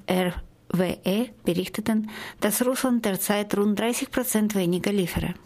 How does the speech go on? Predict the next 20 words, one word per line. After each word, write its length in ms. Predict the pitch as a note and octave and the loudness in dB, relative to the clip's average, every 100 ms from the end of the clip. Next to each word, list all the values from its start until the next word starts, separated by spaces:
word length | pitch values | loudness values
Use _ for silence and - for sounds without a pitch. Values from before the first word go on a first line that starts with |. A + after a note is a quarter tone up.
| - - - - - - | -20 -20 -16 -14 -14 0
Jedoch, 520 | A#3 A#3+ C#4 D4+ - | 2 4 2 -2 -2
nach 200 | F3+ E3 | 0 2
Angaben 560 | E3+ F3+ G3+ A3+ A#3 | 2 2 2 2 2
einer 380 | A3 E3+ E3+ E3 - - - | 2 2 2 0 -4 -10 -8
R 260 | - G#3 G3 | 0 0 2
W 140 | F3+ - | 0 0
E-Sprecherin, 800 | G#3 A#3+ - A3+ A3 G#3 G#3 G3 - - - | 0 0 0 0 2 2 2 0 -8 -14 -2
sei 280 | G#3+ G#3+ | 2 2
in 300 | A3 - F#3+ | 0 0 2
der 220 | E3+ D#3+ D#3+ | 2 2 2
Bundesrepublik 1160 | F3 G#3+ A3 G#3 G3+ F#3+ - F3+ F3+ F3+ F3+ | 2 4 2 0 0 -2 -2 -2 2 0 0
die 120 | - | -2
Versorgungs-, 800 | E3 E3 E3 F3+ F#3+ F#3 F#3 - | -2 -2 0 2 2 2 0 -2
äh, 240 | - F3+ F3 | -2 0 0
Versorgungssicherheit 1800 | - E3+ F#3 G3+ F3+ - - - - F#3+ - - G3 G3+ F3+ F#3 F3+ F3+ | 0 0 2 2 0 -6 -14 -4 0 0 2 0 0 0 2 2 0 0
nicht 260 | F#3 E3+ - | 0 0 0
bedroht. 500 | A3 F#3+ D#3 - - - - - - - | 0 2 0 -2 -6 -10 -16 -14 -14 -8
Ähnlich 340 | - A#3+ C#4 C4 | 2 2 2 0
äußerten 640 | - F#3+ F#3 - G#3 G#3+ | 0 2 2 0 0 0
sich 200 | G3 G#3 | 2 0